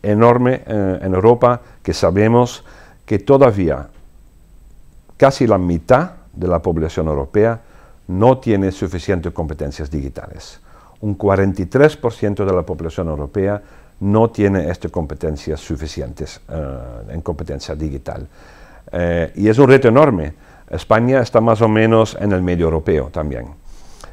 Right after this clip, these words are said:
Y, por ejemplo, sa-, sabemos también que casi la mitad de la gente que, que están en desempleo,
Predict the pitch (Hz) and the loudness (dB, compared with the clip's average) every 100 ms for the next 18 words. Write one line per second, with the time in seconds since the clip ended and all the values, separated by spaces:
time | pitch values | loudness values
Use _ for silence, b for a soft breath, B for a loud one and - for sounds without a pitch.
0 | b 110 104 107 143 139 107 117 92 113 | b -4 0 4 4 4 0 0 0 -2
1 | 117 131 135 123 127 135 135 139 127 - | 0 0 2 2 4 2 0 -2 -2 -6
2 | - b b b b b - - - - | -20 b b b b b -20 -20 -20 -20
3 | - - - - 147 - 143 131 117 104 | -20 -20 -6 2 2 4 6 6 4 4
4 | 143 135 113 101 117 104 92 92 85 - | 4 6 4 2 0 -2 -4 -2 -4 -4
5 | 104 90 - 120 - 120 110 98 92 82 | -4 -2 0 0 0 0 2 2 2 0
6 | 95 143 139 151 | 4 6 6 4